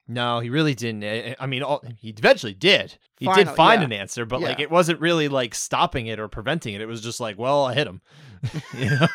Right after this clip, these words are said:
Speaker 2: <laughs>
Speaker 1: Which, yeah, I mean, that's the goal, obviously.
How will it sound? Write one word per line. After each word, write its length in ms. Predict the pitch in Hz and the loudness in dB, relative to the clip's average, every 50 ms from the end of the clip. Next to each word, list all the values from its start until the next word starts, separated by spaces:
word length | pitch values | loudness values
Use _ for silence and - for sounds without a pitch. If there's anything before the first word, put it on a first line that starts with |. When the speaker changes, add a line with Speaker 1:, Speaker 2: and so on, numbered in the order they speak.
| 208 208 - | -4 -8 -4
Speaker 2:
<laughs> 680 | - 240 - - _ 277 262 - _ _ - 311 - _ | -2 -2 -2 -2 _ -4 -4 -4 _ _ -8 -8 -8 _
Speaker 1:
Which, 200 | - 240 - - - - _ | -4 -4 -4 -4 -10 -6 _
yeah, 160 | - 415 277 | 4 6 6
I 40 | 170 | 6
mean, 120 | 156 170 180 | 6 6 4
that's 160 | 190 185 - | 4 4 4
the 80 | 214 | 2
goal, 300 | 160 127 220 247 135 - - - _ _ _ _ _ - - | 6 6 6 6 6 2 -4 -12 _ _ _ _ _ -4 0
obviously. 560 | 120 131 156 160 - - - - 98 92 92 | 2 2 2 2 -2 -4 -8 -12 -14 -14 -16